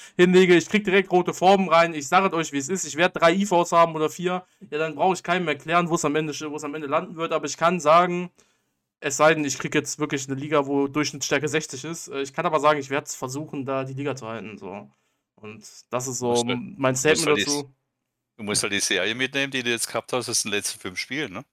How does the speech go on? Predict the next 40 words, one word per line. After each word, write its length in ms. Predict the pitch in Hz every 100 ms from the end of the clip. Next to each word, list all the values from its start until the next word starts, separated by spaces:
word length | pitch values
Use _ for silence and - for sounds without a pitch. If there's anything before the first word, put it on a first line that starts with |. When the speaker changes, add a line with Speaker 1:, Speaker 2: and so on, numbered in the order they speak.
| _
Speaker 2:
Mit 160 | 101
zu 80 | -
Speaker 1:
Ja. 100 | 151
Speaker 2:
null 120 | 92
Toren. 320 | 90 117 135 101 -
Speaker 1:
Ich 140 | -
hoffe, 240 | 175 170
dass 80 | 151
Speaker 2:
Wenn 60 | 190
du 60 |
Speaker 1:
ich, 200 | 190 165
äh, 80 | 156
morgen 260 | 143 147 147
auch 160 | 165
einfach 300 | 180 175 156
zu 100 | - 160
null 140 | 175
gewinne 400 | 156 151 190 208
und 140 | 196
dann 160 | 175 160
hat 160 | 175 165
sich 120 | 135
das. 220 | 147 156
Und 80 | 151
wenn 100 | 160
ich 120 | 156
halt 160 | 160 175
nicht 140 | -
Speaker 2:
Genau. 100 | 139
Speaker 1:
aufsteige, 400 | 139 156 147 151
weil 100 | 151
ich 60 | 139
morgen 240 | 143 143
verliere, 500 | 135 139 190 160 208 - _ _ _ _ -
dann 140 | 143
ist 160 | 185 220
es 120 | 202
halt 200 | 135 135
so. 120 | 147
Dann 380 | 143 143 143